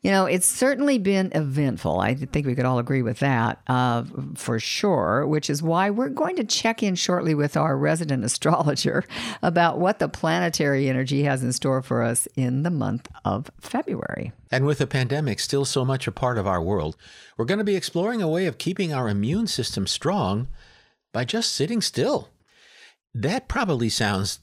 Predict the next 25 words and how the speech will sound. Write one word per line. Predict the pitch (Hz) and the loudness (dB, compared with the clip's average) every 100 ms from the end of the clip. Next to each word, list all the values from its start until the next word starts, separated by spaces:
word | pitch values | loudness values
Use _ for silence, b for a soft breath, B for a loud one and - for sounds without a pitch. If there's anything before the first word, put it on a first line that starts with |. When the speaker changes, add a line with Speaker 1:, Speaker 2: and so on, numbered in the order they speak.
| - | -4
Speaker 2:
too | 117 | -2
good | 98 90 | 0 0
to | 80 | -2
be | 80 | -4
true, | 78 127 | 0 0
but | 127 135 | 0 0
in | 135 | -2
fact, | 143 165 - | -2 -4 -2
the | 107 | -2
science | - - 180 277 277 | 0 0 -2 -2 -4
supporting | - 175 - 190 262 131 | -4 -4 -4 -4 -2 -2
it | 104 | -2
is | 110 90 | -2 -2
very | 107 185 160 | -4 -2 -4
sound. | - 175 120 71 78 - B B B B | -4 -2 -2 -2 -6 -10 B B B B
We'll | 131 | 0
have | 151 151 | 0 2
all | 165 143 | 2 2
that | 151 240 | 0 0
for | 127 | -2
you | 80 147 | 0 0
in | 135 | 0
about | 98 151 | -2 -4
ten | - 175 165 | -4 -2 0
minutes. | 104 62 - - | -2 -4 -8 -10